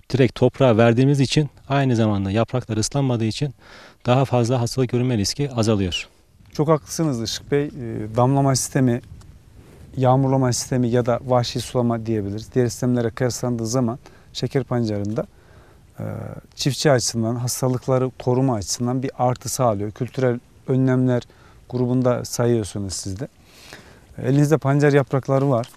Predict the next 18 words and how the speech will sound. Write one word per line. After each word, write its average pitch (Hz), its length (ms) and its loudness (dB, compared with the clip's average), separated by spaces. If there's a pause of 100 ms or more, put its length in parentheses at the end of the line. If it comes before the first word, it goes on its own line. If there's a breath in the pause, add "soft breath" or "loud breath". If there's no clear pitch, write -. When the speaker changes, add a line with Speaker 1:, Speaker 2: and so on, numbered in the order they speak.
Speaker 2:
Tabii 135 200 -2
ki, 127 120 -6 (220)
e, 107 400 -8
sosyal 131 360 -2
medya 131 300 2
üzerinden 135 600 2
de 110 120 -2 (640 soft breath)
gelen 131 260 4
fotoğraflar 131 580 2
üzerinden 123 420 2
konuşuyorsunuz, 113 680 -2
tarla 117 260 -2
takipleri 117 520 -4
yapıyorsunuz 117 500 -4
ama 131 220 -2
buradan 143 240 0
yine 147 180 2
izleyicilerimize 135 720 2